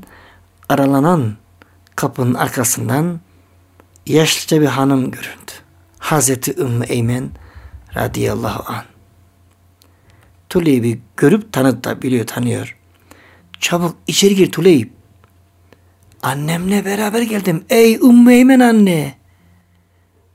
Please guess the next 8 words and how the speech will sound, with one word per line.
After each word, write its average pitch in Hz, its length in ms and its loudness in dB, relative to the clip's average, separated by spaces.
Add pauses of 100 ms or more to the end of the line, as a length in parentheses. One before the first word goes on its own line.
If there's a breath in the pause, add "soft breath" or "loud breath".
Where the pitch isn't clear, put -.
"Erva'da 185 720 4
Müslüman 196 520 2
mı 381 120 4
oldu 415 220 6
yoksa?" 131 520 0 (240 soft breath)
"Elhamdülillah, 208 880 0
Allahu 254 600 4
Ekber." 202 600 2